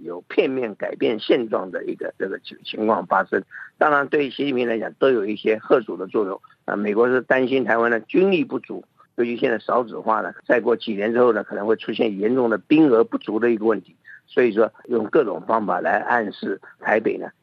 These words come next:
应该想办法恢复征兵制，或者至少加强后备军人的这个一个训练的制度。但是训练制度缓不济急，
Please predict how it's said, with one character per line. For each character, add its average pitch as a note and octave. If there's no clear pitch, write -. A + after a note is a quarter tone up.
应 A2
该 G#2
想 F#2
办 A2
法 E2+
恢 C3+
复 B2+
征 C#3
兵 D3+
制， C4
或 -
者 G#2
至 -
少 -
加 A#2+
强 G2+
后 C#3
备 A2+
军 A#2
人 F#2
的 F#2
这 -
个 E2+
一 -
个 -
训 C3+
练 A2
的 F2+
制 F#2
度。 E2
但 A#2+
是 A2+
训 D#3
练 B2+
制 A#2
度 A2+
缓 G#2
不 G#2+
济 C3
急， -